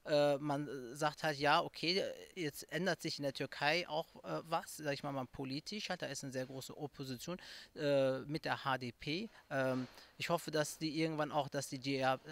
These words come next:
die C H P halt, die, äh, sich sozialdemokratisch, äh, nennen,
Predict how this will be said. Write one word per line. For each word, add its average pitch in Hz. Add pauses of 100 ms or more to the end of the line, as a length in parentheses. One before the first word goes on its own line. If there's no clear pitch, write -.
(200)
die 127
C 151
H 123
P 165
halt, 165
die, 127
äh, 117 (240)
sich 135
sozialdemokratisch, 139
äh, 156
nennen, 160